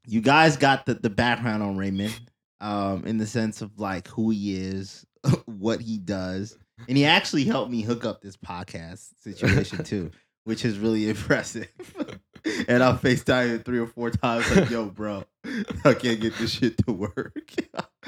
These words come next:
Speaker 1: And he's like, "Yeah, I got you, dog."
Speaker 2: <laughs>
Speaker 1: Um, but yeah, man, I just remember that time when we were in New York, bro. It was just, like,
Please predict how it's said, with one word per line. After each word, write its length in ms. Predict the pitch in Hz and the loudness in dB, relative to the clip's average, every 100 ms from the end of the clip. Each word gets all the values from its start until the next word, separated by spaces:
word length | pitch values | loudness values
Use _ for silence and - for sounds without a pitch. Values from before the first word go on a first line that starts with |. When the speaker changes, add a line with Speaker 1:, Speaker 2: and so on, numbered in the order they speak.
| 277 208 | -6 -4
Speaker 1:
And 80 | 104 | 0
he's 160 | 113 101 | 0 -2
like, 200 | 95 87 | -6 -8
"Yeah, 140 | 92 | -12
I 40 | |
got 320 | 87 90 92 87 | -14 -16 -16 -16
you, 80 | |
dog." 300 | 80 87 87 - - 131 | -12 -10 -12 -14 -14 -12
Speaker 2:
<laughs> 260 | 143 - | -12 -6
Speaker 1:
Um, 460 | 120 127 123 120 - _ - | 2 6 6 4 -2 _ -4
but 100 | 131 | 2
yeah, 220 | 151 151 | 6 6
man, 160 | 139 107 | 4 0
I 160 | 139 | -2
just 200 | 156 - | -4 -6
remember 260 | 143 135 123 | -2 -2 -2
that 160 | 110 - | -4 -6
time 400 | - 113 113 113 | -6 -2 0 0
when 200 | 104 104 | -2 0
we 80 | 104 | 0
were 60 | |
in 100 | 95 | -2
New 60 | 87 | -4
York, 360 | 90 101 98 | 0 0 0
bro. 320 | 98 98 98 95 | -2 -4 -2 -4
It 20 | |
was 160 | 92 | -6
just, 200 | 90 - | -10 -10
like, 240 | 95 90 | -8 -6